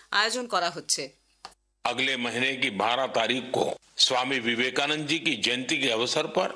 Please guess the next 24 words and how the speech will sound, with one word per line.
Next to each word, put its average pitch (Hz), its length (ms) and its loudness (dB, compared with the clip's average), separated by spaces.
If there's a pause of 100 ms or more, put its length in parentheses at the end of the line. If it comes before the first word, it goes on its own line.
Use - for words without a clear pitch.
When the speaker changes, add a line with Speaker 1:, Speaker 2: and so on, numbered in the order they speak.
(300)
Speaker 2:
राष्ट्रीय 135 520 2 (120)
युवा 123 280 2 (160)
दिवस 120 360 2
मनाया 104 400 2
जाएगा। 82 440 0 (220)
इसी 233 340 0
दिन 135 220 0 (480)
यंग 156 440 0
लीडर्स 139 400 0
डायलॉग 123 460 2
का 131 120 2
भी 117 200 0
आयोजन 113 420 0
होगा 92 360 0 (300)
और 107 140 2 (120)
मैं 107 280 2
भी 135 220 0 (500)
इसमें 113 340 0
जरूर 139 320 0
शामिल 117 380 0
होऊंगा। 92 400 0 (480)
इसमें 165 280 0
हमारे 143 320 0
युवा 127 260 2